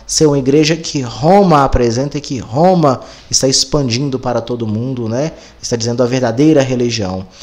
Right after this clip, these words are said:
né? Isso aqui é o grande braço, inclusive, né, que vai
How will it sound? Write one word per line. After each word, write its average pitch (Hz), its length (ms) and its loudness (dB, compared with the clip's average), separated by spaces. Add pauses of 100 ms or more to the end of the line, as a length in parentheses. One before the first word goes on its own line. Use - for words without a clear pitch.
(220)
né? 120 200 -2
Isso 143 200 -2
aqui 147 440 -4
é 143 200 2
o 151 140 2
grande 214 460 2
braço, 123 680 0
inclusive, 123 840 -4 (260)
né, 120 160 -2
que 127 160 -6
vai 120 260 0